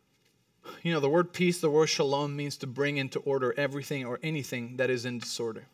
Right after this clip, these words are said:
And so this happens when our thoughts are fixed on him. What does that sound like? That sounds like meditation.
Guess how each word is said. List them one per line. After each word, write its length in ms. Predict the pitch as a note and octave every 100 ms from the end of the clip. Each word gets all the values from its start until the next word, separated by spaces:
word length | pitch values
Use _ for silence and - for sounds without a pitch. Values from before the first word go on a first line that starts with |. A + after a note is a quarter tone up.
| _ _ _ _ _ _ _ _ _ _ _ _ - - - _ -
And 100 | C3+
so 140 | D3+
this 260 | D3+ G#3 -
happens 760 | G3+ G3 F#3+ C#3 C#3+ - - - _ _ _ _ _ -
when 160 | D3+
our 120 | D3
thoughts 360 | C#3 E3+ F3+ F3+
are 100 | D3+
fixed 360 | - E3 - D3+
on 160 | C#3
him. 360 | B2 D3 A2+ A#2 _
What 140 | D3
does 120 | F3 E3
that 180 | F3
sound 200 | - F3
like? 120 | D#3+ C#3+
That 140 | D#3
sounds 200 | F3 D3+
like 160 | D3 B2+
meditation. 640 | C3+ C3+ - C#3 - F3+